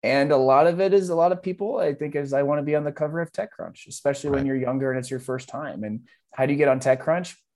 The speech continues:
Speaker 1: Not by building a sustainable business, by building a hype machine that hires
Speaker 2: Right.
Speaker 1: a hundred people in two weeks and gets venture backing by Andreessen. And how do you get it backing by Andreessen?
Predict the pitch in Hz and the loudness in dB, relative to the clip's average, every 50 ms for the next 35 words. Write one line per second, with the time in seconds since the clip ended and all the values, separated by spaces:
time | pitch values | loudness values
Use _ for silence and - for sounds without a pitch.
0 | _ _ _ _ _ - - 101 117 147 170 175 - 175 165 156 151 156 151 151 | _ _ _ _ _ -14 -8 -4 -2 0 -2 0 2 2 2 4 4 4 4 4
1 | 151 147 143 - 131 - 147 143 139 131 131 117 117 147 165 151 117 113 135 - | 2 0 -2 -4 -6 -4 -2 -2 -2 -2 -2 -2 0 0 -2 -2 -2 -6 -6 -6
2 | - - 113 113 117 110 113 123 127 139 139 139 120 - 135 139 - 143 120 - | -4 -2 0 0 0 0 0 0 0 0 0 -2 0 2 0 0 0 -4 -10 -10
3 | - 107 101 95 92 90 98 - - - 104 104 107 80 78 76 73 73 - - | -10 -12 -12 -12 -8 -6 -6 -6 -4 -4 -2 0 2 2 2 2 0 -2 -4 -6
4 | 120 120 127 123 117 - 131 131 131 127 131 131 127 123 - 135 127 123 147 160 | -6 -6 -6 -6 -6 -6 -6 -4 -2 -2 -2 -2 -2 -2 -4 -4 -2 0 0 -2
5 | 131 - - - - 101 110 110 110 110 104 107 110 113 - - _ - 107 110 | -2 -4 -8 -10 -12 -8 -8 -6 -6 -4 -4 -4 -4 -4 -6 -12 _ -6 -6 -6
6 | 110 - 117 110 120 120 123 123 127 123 127 127 127 127 127 131 131 131 135 139 | -6 -6 -6 -2 -2 -2 -2 -2 -4 -6 -4 -2 -2 0 0 -2 -2 -2 -2 -4
7 | 160 165 - 98 90 90 90 101 107 113 110 110 117 120 127 123 123 120 - 123 | -4 -4 -6 -8 -10 -10 -10 -10 -10 -8 -6 -4 -2 -2 -2 -2 -4 -4 -6 -4
8 | 123 131 135 131 131 131 135 131 143 151 156 - 208 214 | -4 -4 -4 -4 -4 -6 -6 -6 -6 -6 -6 -6 -6 -8